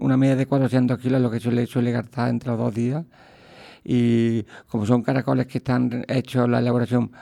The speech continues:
por familiares nuestros o incluso amigos que comprometemos a que nos los guisen, pues intentamos distribuirlo entre los dos días. Ya tenemos, ya te digo, la experiencia de diferentes años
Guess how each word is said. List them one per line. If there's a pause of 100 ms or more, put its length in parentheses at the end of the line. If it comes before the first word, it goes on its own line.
(240)
por
familiares
nuestros
o
incluso
amigos
que
comprometemos
a
que
nos
los
guisen, (560)
pues
intentamos
distribuirlo (340)
entre
los
dos
días. (180)
Ya
tenemos,
ya
te
digo, (200)
la
experiencia
de (160)
diferentes
años